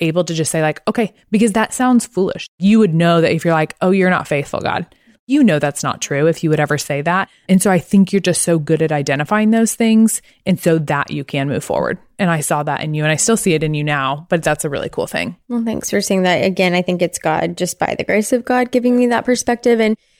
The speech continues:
Speaker 2: we can get into some practical things of, like, hopefully by now we all know these. I'm not, like, trying to be judgy, but, like, for the love, like, please tell me you know these just common social things.
Speaker 1: Yeah, I wanna hear what are some, like, helpful, 'cause we wanted to get to, like, why are we sharing this story?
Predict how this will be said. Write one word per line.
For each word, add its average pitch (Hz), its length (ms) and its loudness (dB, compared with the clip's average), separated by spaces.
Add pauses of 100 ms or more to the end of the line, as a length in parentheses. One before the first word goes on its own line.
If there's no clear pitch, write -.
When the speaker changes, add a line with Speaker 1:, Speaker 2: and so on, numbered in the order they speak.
(140)
Speaker 2:
we 262 120 4
can 302 160 6
get 277 100 2
into 202 220 2
some 196 200 0
practical 175 500 -4
things 180 320 -2
of, 196 80 -2
like, 208 140 0
hopefully 370 420 2
by 453 100 0
now 208 280 4
we 233 140 4
all 226 100 2
know 190 220 2
these. - 520 -6
I'm 208 100 2
not, 240 220 0
like, 277 200 2
trying 269 180 2
to 262 60 4
be 233 140 0
judgy, 180 360 0
but, 220 100 0
like, 269 220 2 (380)
for 311 160 2
the 247 80 4
love, - 320 0
like, 247 260 0
please 262 400 2
tell 311 160 2
me 339 160 6
you 330 80 6
know 185 300 4
these 190 240 0
just 202 220 -4
common 180 360 -2
social 180 300 -2
things. - 320 -8
Speaker 1:
Yeah, 277 200 2
I 233 140 2
wanna 302 220 4
hear 254 180 4
what 202 220 2
are 277 80 2
some, 302 200 0
like, 226 220 2
helpful, 220 400 -2
'cause 269 160 0
we 262 100 2
wanted 339 300 0
to 233 60 2
get 202 180 -2
to, 214 100 -2
like, 180 260 -2 (160)
why 226 140 2
are 320 120 4
we 269 80 4
sharing 180 240 2
this 131 80 -4
story? - 220 -2